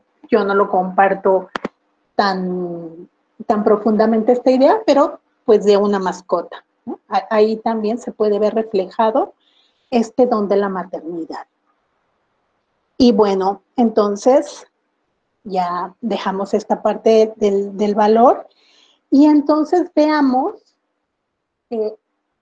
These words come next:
en el siguiente punto, solamente seamos, solamente seamos quienes somos.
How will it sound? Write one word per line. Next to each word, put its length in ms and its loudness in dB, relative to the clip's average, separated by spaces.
en 160 -2
el 100 -2
siguiente 520 -2
punto, 640 -4
solamente 720 2
seamos, 1200 -6
solamente 840 -2
seamos 800 -8
quienes 380 -8
somos. 300 -8